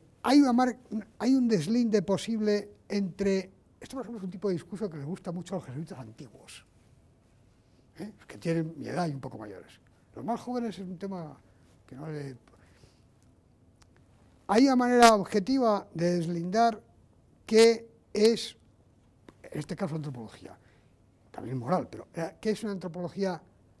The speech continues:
ortodoxa y qué es una antropología ideológica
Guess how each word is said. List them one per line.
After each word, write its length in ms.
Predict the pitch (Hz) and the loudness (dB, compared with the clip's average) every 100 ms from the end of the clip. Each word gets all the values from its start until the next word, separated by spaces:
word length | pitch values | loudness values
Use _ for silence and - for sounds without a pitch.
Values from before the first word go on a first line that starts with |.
| _ _ _ _ _ - - - | _ _ _ _ _ -20 -10 6
ortodoxa 760 | 180 147 180 208 - 262 294 - - _ _ _ _ _ _ _ _ _ _ - | 6 8 6 6 2 -8 -10 -14 -20 _ _ _ _ _ _ _ _ _ _ -8
y 100 | 165 | -6
qué 260 | 143 214 | 0 2
es 140 | 220 220 | 2 0
una 80 | 190 | -8
antropología 580 | 165 165 160 160 - | -8 -8 -8 -10 -10
ideológica 580 | 143 117 104 - - - | -12 -12 -14 -18 -20 -20